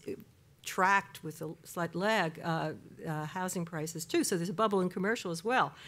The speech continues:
And when reits were in fact brought, the second generation of reits were brought into, into play in the nineteen nineties, after the crisis of ni-, we thought at the time was a big crisis of nineteen ninety,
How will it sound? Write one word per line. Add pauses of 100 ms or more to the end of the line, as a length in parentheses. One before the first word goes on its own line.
(320)
And
when
reits
were
in
fact
brought,
the
second
generation
of (100)
reits
were
brought
into, (160)
into
play (360)
in
the
nineteen
nineties,
after
the
crisis
of
ni-,
we
thought
at
the
time
was
a
big
crisis
of
nineteen
ninety,